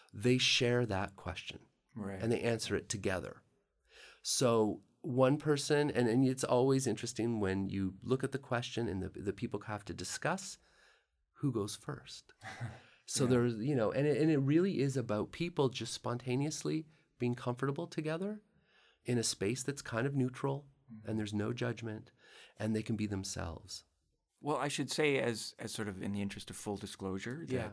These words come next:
Speaker 2: you know, for one thing, Kristen Valois, who's helps with this podcast and is sitting quietly in this room, she helped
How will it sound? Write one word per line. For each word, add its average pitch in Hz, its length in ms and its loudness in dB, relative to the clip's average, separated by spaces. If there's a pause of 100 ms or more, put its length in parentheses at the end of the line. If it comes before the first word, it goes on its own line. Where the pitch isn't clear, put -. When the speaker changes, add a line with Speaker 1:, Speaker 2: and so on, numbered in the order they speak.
(120)
Speaker 2:
you 101 60 -6
know, 95 100 -4
for 110 140 -6
one 101 160 0
thing, 101 320 -4
Kristen 151 520 -6 (120)
Valois, 95 480 -4
who's 101 320 -8 (420)
helps - 320 -6
with 107 100 -6
this 107 140 -4
podcast 110 560 -2
and 107 80 -6
is 98 100 -8
sitting 98 240 -4
quietly 95 440 -6
in 92 100 -4
this 92 180 -8
room, 101 180 -6 (420)
she 117 360 -2
helped 110 460 -8